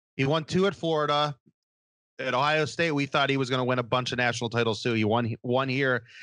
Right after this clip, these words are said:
and that's not anything poo-pooing him. It's just, it's a hard thing to win every year. And then you have a man that's burns red hot. I mean, nuclear hot.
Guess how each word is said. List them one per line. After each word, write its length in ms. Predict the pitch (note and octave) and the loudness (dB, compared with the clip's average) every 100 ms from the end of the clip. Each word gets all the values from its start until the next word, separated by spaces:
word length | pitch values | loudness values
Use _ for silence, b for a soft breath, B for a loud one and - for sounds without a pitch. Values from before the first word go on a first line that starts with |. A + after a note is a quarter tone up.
| E3+ | -4
and 100 | G3 | 0
that's 180 | G3 G3 | 0 0
not 160 | E3+ | 0
anything 420 | D3+ D3 D3 C3 | 0 0 0 -2
poo-pooing 520 | A2+ C3 G#2+ C#3 C3+ G#2+ | 0 -2 0 0 2 2
him. 160 | G#2+ | 2
It's 140 | A2 G#2+ | 0 0
just, 200 | A2 - B | -2 -4 B
it's 140 | G#2+ G#2+ | -2 -2
a 60 | |
hard 340 | G#2+ C3 C#3+ C#3 | -2 0 -2 -2
thing 200 | D3 C3+ | -4 -2
to 60 | B2 | 0
win 180 | C#3 | 0
every 280 | B2 G#2+ G2+ | 2 0 0
year. 380 | G2 F#2+ G2+ G#2 B B B - | 0 2 2 -2 B B B -4
And 120 | B2 | 0
then 220 | B2+ A#2+ | 2 0
you 120 | A#2 A#2+ | 0 0
have 160 | C3 A#2 | 2 2
a 60 | |
man 320 | A2+ B2 A#2+ A#2+ | 0 0 0 2
that's 440 | A2 G#2 - - _ _ _ - | 2 0 -4 -10 _ _ _ -12
burns 560 | A#2 C#3+ D#3 D3+ C#3 | -2 2 2 0 -4
red 320 | A2 C3 C3 A#2+ | -2 0 0 -4
hot. 300 | A2+ G#2+ E2+ | -2 -2 -2
I 80 | |
mean, 200 | F#2+ G2+ | -4 -2
nuclear 440 | A#2 D3 - G#2 F#2+ | 0 0 0 -2 -2
hot. 440 | G2 G2 G2 A2 | 0 2 2 0